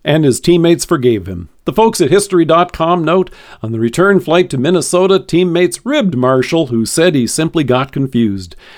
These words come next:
They kept telling me to get up in the cockpit and fly the plane," he told the Minneapolis Star. "That way, we'd end up in Hawaii instead of Minnesota."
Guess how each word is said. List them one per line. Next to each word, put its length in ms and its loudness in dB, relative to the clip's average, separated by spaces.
They 80 -2
kept 240 0
telling 280 2
me 180 2
to 140 0
get 220 2
up 140 0
in 80 0
the 80 0
cockpit 500 0
and 180 0
fly 280 0
the 100 0
plane," 500 -2
he 80 -4
told 280 -2
the 60 -2
Minneapolis 680 0
Star. 420 -2
"That 180 2
way, 380 4
we'd 180 0
end 180 2
up 160 -2
in 100 2
Hawaii 680 2
instead 380 0
of 80 -2
Minnesota." 640 0